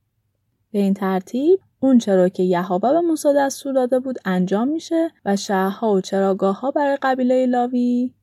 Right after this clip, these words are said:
به حکم قرعه تعیین می‌شه. اینم مثل اون موردی که توی باب قبلی گفتم، به نظر می‌رسه که مربوط به دوران حضرت سلیمانه.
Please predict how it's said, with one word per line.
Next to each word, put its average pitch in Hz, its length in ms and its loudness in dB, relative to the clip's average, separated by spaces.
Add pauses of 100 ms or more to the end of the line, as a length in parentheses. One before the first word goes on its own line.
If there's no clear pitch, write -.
(300)
به 196 100 -2
حکم 247 380 -2
قرعه 214 460 0
تعیین 185 440 -8
می‌شه. - 240 -14 (800)
اینم 233 460 0
مثل 233 300 -2
اون 285 120 2
موردی 202 360 0
که 254 80 -6
توی 226 200 -2
باب 190 420 -2
قبلی 185 340 -4
گفتم، 190 760 -6 (180)
به 214 140 -2
نظر 214 480 -2
می‌رسه 196 480 -2
که 190 400 -4 (120)
مربوط 208 500 0
به 220 420 0
دوران 202 460 2
حضرت 190 440 -4
سلیمانه. 160 720 -8